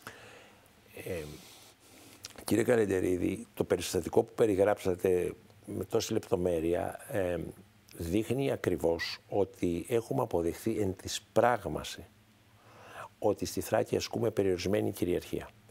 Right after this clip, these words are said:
Εάν κάποιος διαρρήκτης καταφύγει μέσα σε μια εκκλησία, ο, ο, οπουδήποτε στην Ελλάδα, το αστυνομικό όργανο θα μπει μέσα και θα τον συλλάβει. Ένας δολοφόνος μπει σε μια εκκλησία.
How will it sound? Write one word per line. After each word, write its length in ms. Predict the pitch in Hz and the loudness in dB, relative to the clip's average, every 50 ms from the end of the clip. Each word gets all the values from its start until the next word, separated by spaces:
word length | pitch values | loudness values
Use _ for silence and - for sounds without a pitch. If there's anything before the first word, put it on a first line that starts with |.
| - _ | -16 _
Εάν 280 | - 104 101 113 131 131 | -2 0 0 0 0 2
κάποιος 380 | - 139 139 - 147 135 120 | 2 2 2 2 0 0 0
διαρρήκτης 540 | 98 101 101 92 92 107 98 - - - - | 2 2 4 4 4 2 0 -4 -6 -10 -6
καταφύγει 460 | - 90 90 - - - - 117 110 | -4 -4 -4 -4 -4 -4 -4 -2 -2
μέσα 220 | 101 107 110 - - | 0 -2 -2 -2 -2
σε 100 | - 85 | -2 -2
μια 120 | 101 110 | 0 0
εκκλησία, 640 | 104 - - 85 76 - - 90 95 107 117 123 - - - - - - - - - - - - - - - | -2 -2 -4 -6 -4 -2 0 0 0 0 0 -4 -8 -16 -20 -20 -20 -20 -20 -20 -20 -20 -20 -20 -16 -4 2
ο, 80 | - | 4
ο, 680 | 104 98 95 - - 117 113 98 92 90 87 85 - - - _ - | 4 6 6 4 2 2 2 2 2 0 0 -2 -4 -8 -10 _ -8
οπουδήποτε 540 | - 120 - 135 123 139 - - 87 - - | -6 -2 2 2 4 4 2 0 -2 -4 -4
στην 160 | - - 82 | -4 -4 -2
Ελλάδα, 560 | 78 80 82 90 87 87 95 113 117 113 - - - - - - - - | 0 0 0 0 0 0 0 0 0 -2 -6 -12 -18 -20 -20 -20 -10 -4
το 80 | - - | 0 0
αστυνομικό 400 | 110 - 113 107 101 101 - - | 0 2 0 0 0 2 4 4
όργανο 260 | 135 127 127 123 117 | 4 4 4 2 0
θα 100 | 104 107 | 0 0
μπει 120 | 107 120 123 | 0 0 0
μέσα 240 | 117 131 123 120 | 0 0 -2 -2
και 100 | 120 - | -2 -2
θα 120 | 104 98 104 | 0 0 0
τον 120 | 101 98 | 0 0
συλλάβει. 500 | 87 - 92 85 82 78 76 - - 73 | -2 -2 -2 -2 -2 -4 -6 -6 -6 -4
Ένας 220 | 80 82 85 87 85 | -4 -2 -2 0 4
δολοφόνος 560 | 98 107 110 104 - - 139 120 98 90 87 | 4 4 4 4 2 2 2 2 2 0 0
μπει 140 | 85 85 80 | -2 -2 -2
σε 140 | - - | -2 -2
μια 140 | 78 82 80 | -4 -4 -4
εκκλησία. 540 | - - - - - - - - - - - | -4 -6 -8 -10 -10 -8 -8 -10 -10 -12 -14